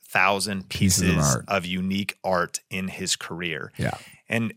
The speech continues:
Speaker 1: that story really inspired me in the book because it actually made me think about, you know, what is my art? And when I think about these videos,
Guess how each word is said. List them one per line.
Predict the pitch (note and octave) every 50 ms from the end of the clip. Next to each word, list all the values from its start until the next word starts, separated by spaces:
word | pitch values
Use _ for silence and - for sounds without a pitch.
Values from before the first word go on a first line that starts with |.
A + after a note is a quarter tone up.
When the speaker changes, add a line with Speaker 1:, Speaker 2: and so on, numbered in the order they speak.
| _ -
Speaker 1:
that | G#2+ B2+ D#3+ F#3+ -
story | - - G#3 G3+ F#3+
really | E3+ D3+ C3 A#2+ A2
inspired | G#2+ G2 - - G2 G#2 A2 A2 G#2
me | G2+
in | F#2+ F#2
the | F2+ E2+
book | F2 A#2 A#2+ G#2+ F#2 - _
because | - G#2 - G#2 F2+
it | G#2 A2
actually | A#2+ D3+ D#3 - - A#2+
made | A2 G#2+ G#2
me | G2+ G2+ F#2
think | - - G#2 G2+ F#2 -
about, | F#2 D#2 G2 G2 F#2 F#2 F#2 - - _ -
you | - G#2+
know, | A2+ A2
what | G2 A#2 B2+
is | A#2+ F#2+ F2
my | G2 F#2+ G2 A2 A#2 -
art? | - F2+ D#2 C#2+ - - - - _
And | - G2 F#2
when | F#2+ F#2+
I | F#2
think | F#2+ - G#2+ G2+
about | G2 G2 F#2 -
these | F#2 F2+ E2+ F2
videos, | E2 G2 C#3 D3 A#2 F#2 E2+ D#2+ D#2 F2 A2 C#3 C#3+ -